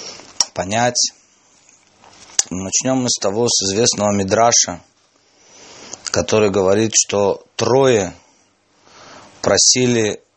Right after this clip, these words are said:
вещи, которые кажутся плохими, на самом деле они,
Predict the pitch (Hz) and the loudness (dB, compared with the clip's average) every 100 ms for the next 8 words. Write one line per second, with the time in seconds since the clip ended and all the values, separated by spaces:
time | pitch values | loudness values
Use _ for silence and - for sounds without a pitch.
0 | _ _ _ _ _ _ 85 98 113 - | _ _ _ _ _ _ -2 2 2 2
1 | 95 - 95 95 - 110 104 - 80 92 | -2 -4 -2 -2 2 0 0 -6 -4 -4
2 | - 139 143 131 120 - 135 127 131 120 | -4 -4 -2 0 0 0 2 2 4 4
3 | 110 117 117 117 | 4 4 2 0